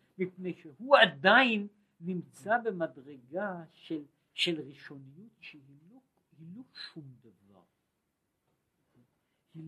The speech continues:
לא, היא, היא, היא הכלל של כל הדברים.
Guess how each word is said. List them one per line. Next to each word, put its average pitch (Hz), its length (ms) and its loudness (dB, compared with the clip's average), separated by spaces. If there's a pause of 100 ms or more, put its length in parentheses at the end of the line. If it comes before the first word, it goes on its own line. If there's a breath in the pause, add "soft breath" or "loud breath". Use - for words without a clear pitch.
לא, 247 260 -4 (240)
היא, 175 220 -14 (280)
היא, 254 300 -6 (560)
היא 220 140 -6
הכלל 214 580 4 (120)
של 190 240 -6 (100)
כל 240 240 -14
הדברים. 175 580 -4